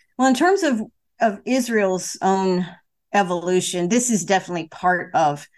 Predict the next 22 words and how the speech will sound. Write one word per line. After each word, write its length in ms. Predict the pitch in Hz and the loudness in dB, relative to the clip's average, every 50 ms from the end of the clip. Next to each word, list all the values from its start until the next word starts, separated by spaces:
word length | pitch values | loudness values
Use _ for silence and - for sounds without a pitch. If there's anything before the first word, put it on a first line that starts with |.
| _ _ _ _ _ - | _ _ _ _ _ -4
a 80 | 190 | -2
long 340 | 190 190 190 196 196 190 190 | 0 2 2 2 2 0 -2
process 600 | - - 170 147 143 - - - - - - - - | -2 -2 -2 -2 -2 -4 -10 -14 -14 -16 -18 -8 -4
that 180 | 180 175 - | -4 -4 -2
Israel 360 | - 185 170 180 165 151 147 139 | -2 -2 -2 -2 -4 -6 -6 -4
has. 420 | 151 - - - - - - - _ _ _ _ _ _ _ _ | -4 -6 -6 -6 -8 -10 -14 -16 _ _ _ _ _ _ _ _
And 280 | - 180 180 175 160 190 | 0 2 2 2 2 2
their 120 | 220 226 | 2 0
process 560 | 226 - 226 208 202 - - 190 180 180 - | 2 2 2 2 2 0 -2 -2 -2 -2 -4
concerns 480 | - 214 196 190 - 202 190 185 185 190 | -2 -2 -2 0 0 0 0 0 0 0
land 220 | 185 185 185 185 | 2 2 4 4
and 100 | 185 185 | 4 2
resources. 800 | 175 165 160 - - - 143 143 147 - - - - - - - - | 2 0 -2 -4 -6 -8 -8 -8 -10 -12 -14 -14 -14 -14 -14 -8 -8
It 180 | 175 175 - | -8 -8 -4
concerns 760 | - 196 190 190 - - 226 220 214 208 202 185 196 - - | -2 -2 -2 -2 -2 0 2 4 4 4 2 2 -2 -6 -8
how 300 | 208 175 233 247 262 269 | -4 0 2 4 4 4
do 80 | 247 247 | 2 0
you 220 | 226 220 208 208 | -2 -2 -4 -2
have 440 | 196 214 202 202 190 185 180 175 - _ _ _ _ _ _ _ _ _ _ _ _ | 0 2 4 4 4 2 2 -2 -12 _ _ _ _ _ _ _ _ _ _ _ _
a 80 | - 180 | -6 -4
Zionist 600 | 160 196 190 190 190 185 185 175 175 - - - | -2 0 0 2 2 0 0 -2 -2 -6 -6 -8
state 540 | - - 185 175 170 165 165 - - - | -6 -2 -2 0 0 -2 -4 -8 -14 -20